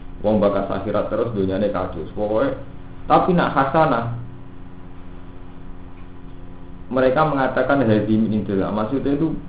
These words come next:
karena faktor mereka. Gini, wong negara tertib kalau demokrasi, orang baik kalau kerja keras.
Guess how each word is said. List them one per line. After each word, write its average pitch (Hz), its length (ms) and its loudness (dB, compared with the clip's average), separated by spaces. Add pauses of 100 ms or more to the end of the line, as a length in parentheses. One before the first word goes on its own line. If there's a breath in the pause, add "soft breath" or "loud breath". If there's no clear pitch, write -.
(120)
karena 139 400 2
faktor 127 320 0
mereka. 113 560 0 (1200)
Gini, 110 160 2
wong 107 240 4
negara 98 320 2
tertib - 320 -2 (320)
kalau 101 240 0
demokrasi, 95 640 0
orang 110 400 2
baik 110 160 4
kalau 95 320 0
kerja - 320 -2
keras. - 320 -2